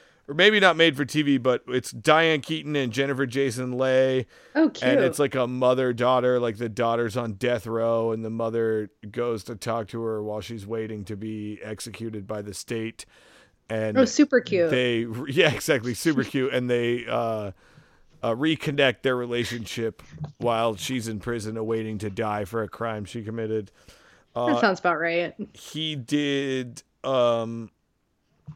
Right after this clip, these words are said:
Speaker 1: the Matthew Shepard story, which is
Speaker 2: Oh.
Speaker 1: also a dark as fuck T V movie. We all know what happened to that sad gentleman that, uh, unfortunately was executed for things that he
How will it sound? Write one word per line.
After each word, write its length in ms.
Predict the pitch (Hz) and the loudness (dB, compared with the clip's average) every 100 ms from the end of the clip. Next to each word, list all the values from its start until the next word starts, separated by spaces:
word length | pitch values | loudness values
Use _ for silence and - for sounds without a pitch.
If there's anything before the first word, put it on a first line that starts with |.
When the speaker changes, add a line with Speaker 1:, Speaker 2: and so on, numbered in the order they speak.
| - _ _ _ - - _ | -18 _ _ _ -20 -20 _
Speaker 1:
the 160 | 113 135 | -4 0
Matthew 520 | 147 143 - 139 120 | 2 2 0 -2 -2
Shepard 680 | - - 175 175 180 160 139 | -4 4 4 4 0 0 -2
story, 720 | - 170 170 160 160 160 143 _ _ _ _ _ _ _ - | 2 6 6 6 4 2 -2 _ _ _ _ _ _ _ -6
which 340 | 123 117 - | -4 -4 -8
is 340 | 135 113 - - | -6 -6 -8 0
Speaker 2:
Oh. 40 | 131 | 2
Speaker 1:
also 340 | 131 147 131 | 4 2 2
a 60 | 123 | 2
dark 320 | 135 135 123 | 2 2 0
as 140 | 123 | -4
fuck 360 | - 139 - - | 2 2 2 -4
T 200 | 156 143 | -2 -2
V 200 | 139 135 | -2 -2
movie. 520 | 135 131 131 131 127 | -2 -2 -2 0 -2
We 160 | 117 123 | 0 0
all 180 | 123 123 | 0 0
know 160 | 123 | -2
what 120 | 120 | -2
happened 400 | 120 117 117 120 | -2 -2 -4 -6
to 40 | 113 | -4
that 220 | 117 110 | -4 -4
sad 420 | - 120 117 110 104 | -4 -4 -4 -6 -6
gentleman 580 | 113 113 117 113 110 | -8 -6 -8 -8 -8
that, 260 | 101 104 95 _ - | -6 -8 -8 _ -10
uh, 200 | 104 95 | -8 -8
unfortunately 600 | 107 98 117 104 110 110 | -10 -8 -6 -4 -6 -6
was 180 | 107 95 | -8 -8
executed 600 | 117 104 104 110 110 98 | -8 -8 -8 -8 -8 -8
for 140 | 107 | -10
things 300 | 101 120 107 107 | -8 -8 -8 -10
that 120 | 98 | -10
he 440 | 113 110 104 101 | -8 -6 -8 -10